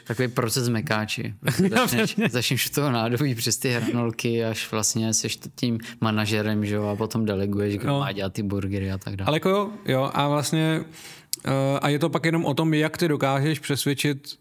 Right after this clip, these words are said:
Speaker 2: tu produkci jinou, že, eh, tě má na ten job vzít. Já třeba mám pár kamarádů, kteří jako dlouho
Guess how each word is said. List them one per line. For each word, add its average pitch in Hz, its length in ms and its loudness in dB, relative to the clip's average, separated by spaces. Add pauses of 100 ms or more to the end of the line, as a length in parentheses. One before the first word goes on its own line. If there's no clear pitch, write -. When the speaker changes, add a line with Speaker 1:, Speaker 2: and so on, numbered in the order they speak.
(100)
Speaker 2:
tu 156 100 -2
produkci 131 560 0
jinou, 127 680 0
že, 123 600 2 (640)
eh, 120 600 -2
tě 135 140 0
má 127 180 2
na 123 80 0
ten 135 200 0
job 127 160 0
vzít. 113 360 -2 (420)
Já 127 120 2
třeba 151 260 0
mám 139 280 2
pár 143 180 2
kamarádů, 139 420 2
kteří 143 220 0
jako 143 240 2
dlouho 143 540 2